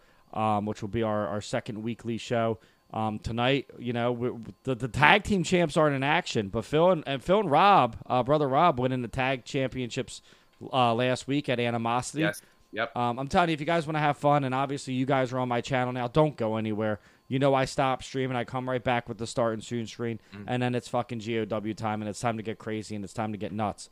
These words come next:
Speaker 1: But, um, I'm
Speaker 2: It's
Speaker 1: super
Speaker 2: time to get wild. It's time to represent Sunset Park. What time is it?
Speaker 1: It's Christian time. He's looking for someone who wants to see him wrestle.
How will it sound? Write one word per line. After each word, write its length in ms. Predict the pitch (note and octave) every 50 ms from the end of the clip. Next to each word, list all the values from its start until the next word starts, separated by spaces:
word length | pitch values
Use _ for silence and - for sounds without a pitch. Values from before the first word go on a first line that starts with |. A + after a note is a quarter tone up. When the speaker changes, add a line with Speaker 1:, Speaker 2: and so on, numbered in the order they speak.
| _ - - _ _ _ -
Speaker 1:
But, 180 | - B2 A#2+ A#2
um, 460 | A2+ A2+ A2 G#2+ G#2 G#2 G2 G2 F2 - _ _ _ _ _ _ _ _ _ - - -
I'm 120 | - C3 B2
Speaker 2:
It's 100 | - -
Speaker 1:
super 160 | E3+ C3+ C3
Speaker 2:
time 160 | B2+ B2 A#2+
to 60 | A#2+ A2
get 280 | B2 C3 B2 A#2 A#2
wild. 420 | A2+ A#2 B2+ B2+ B2 A#2+ A2+ G2 - - - -
It's 160 | - B2+ -
time 240 | - D3+ C3+ B2+ B2
to 60 | B2 A#2
represent 680 | B2 B2+ A#2+ B2 A#2+ A2+ A2+ - C#3+ C#3 B2 G#2+ F#2 - - - _ _ -
Sunset 760 | - - C3 A#2+ A#2+ A#2+ A2+ - - B2 A2+ G#2+ G#2 -
Park. 400 | - - A#2+ A#2 A2+ A2+ A2 -
What 300 | B2 A#2+ A#2+ B2 A#2+ A#2+
time 440 | - - A#2 A2 A2 G#2+ G#2+ G2+ G2
is 320 | F#2+ F2+ F2+ F#2 F2 - -
it? 220 | F#2+ F#2 F2+ -
Speaker 1:
It's 260 | - F3+ G3 G3 - -
Christian 440 | - - B3 B3+ - - - G3+ F3
time. 300 | D3+ G3 F#3 F3 D#3+ D3+
He's 140 | D#3 C#3+ A#2+
looking 200 | F3 F3 E3+ F#3+
for 340 | F#3+ - - E3+ F3 F3+ F3
someone 320 | D#3 - - E3 D#3+ E3 E3
who 80 | E3 D#3+
wants 260 | C#3 C3+ C3+ - -
to 60 | A#2
see 200 | - - A2 G#2
him 100 | G#2 F2+
wrestle. 380 | F2 D2 E2 - - - -